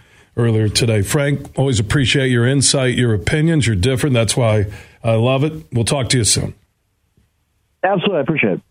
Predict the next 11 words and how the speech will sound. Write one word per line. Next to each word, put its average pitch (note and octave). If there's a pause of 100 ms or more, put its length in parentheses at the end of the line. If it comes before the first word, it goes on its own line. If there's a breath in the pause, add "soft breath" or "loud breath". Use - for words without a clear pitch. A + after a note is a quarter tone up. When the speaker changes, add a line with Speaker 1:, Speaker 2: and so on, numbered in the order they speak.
Speaker 1:
All A2+
right. B2
Frank A2+
Schwab A#2
checking A2
in A2+ (440 loud breath)
on B2+
the B2
Meijer B2
guest C3
line. C3